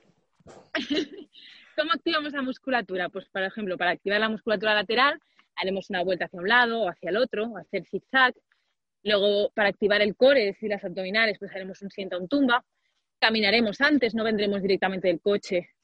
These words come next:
a meternos en el agua. Y luego un masaje activante, que este depende, porque si el perro es muy excitable,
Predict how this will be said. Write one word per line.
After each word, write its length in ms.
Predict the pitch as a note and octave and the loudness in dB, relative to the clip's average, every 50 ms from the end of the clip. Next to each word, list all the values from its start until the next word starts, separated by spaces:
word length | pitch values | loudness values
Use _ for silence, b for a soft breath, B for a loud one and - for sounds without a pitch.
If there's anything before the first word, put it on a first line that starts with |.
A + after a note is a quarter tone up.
| _ _ _ | _ _ _
a 60 | - F#3+ | -12 -10
meternos 400 | F#3+ F3+ - G3 G3 G3+ - G3 | -10 -6 -6 -6 -6 -6 -8 -6
en 100 | G3 F#3 | -4 0
el 80 | F#3 | 2
agua. 400 | A3 C4+ B3+ A3+ A#3 B3 - _ _ _ _ _ _ _ _ _ _ _ _ | 2 4 4 4 4 2 2 _ _ _ _ _ _ _ _ _ _ _ _
Y 120 | - B3+ | 2 4
luego 160 | A#3 A3+ A3 A#3 | 6 6 6 6
un 100 | A#3+ A#3+ | 6 4
masaje 340 | A#3+ A3+ - A3 F#3+ - | 4 2 0 -4 -2 -2
activante, 580 | B3 - _ A#3 F#3+ F3+ F3+ F3+ D3+ D3+ D3+ - _ _ _ _ | -4 -2 _ 2 2 2 0 0 -2 -4 -6 -6 _ _ _ _
que 80 | - A3+ | 0 0
este 180 | A#3 - C4 | 2 4 4
depende, 360 | B3 A#3+ - C#4+ C#4 B3+ A3+ | 4 6 4 4 2 2 0
porque 180 | F#3+ G3+ E3 G#3 | -6 -6 -8 -6
si 100 | - G3+ | -6 -6
el 60 | F#3+ | -6
perro 160 | - A3 A#3+ | -4 -4 -4
es 60 | B3+ G#3+ | -4 -4
muy 140 | A#3 A#3 | -4 -4
excitable, 600 | A#3+ A#3+ - A#3+ G#3 F#3 B3 B3 A3 A3 A3 C#4+ | -4 -6 -4 -6 0 2 2 4 4 2 -2 -2